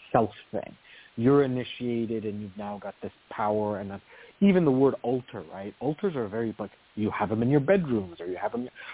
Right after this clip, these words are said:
Whereas when we're talking in the Afro-diasporic traditions, initiation is a, is a communal act. You are now in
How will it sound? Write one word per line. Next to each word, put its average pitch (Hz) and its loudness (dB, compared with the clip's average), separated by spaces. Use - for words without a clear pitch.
Whereas 131 6
when 135 2
we're 214 4
talking 175 -4
in 113 -4
the 98 -8
Afro-diasporic 101 -4
traditions, 90 -4
initiation 151 4
is 101 -2
a, - -6
is 98 2
a - -6
communal 104 2
act. - -6
You 185 6
are 147 4
now 131 -2
in 107 -8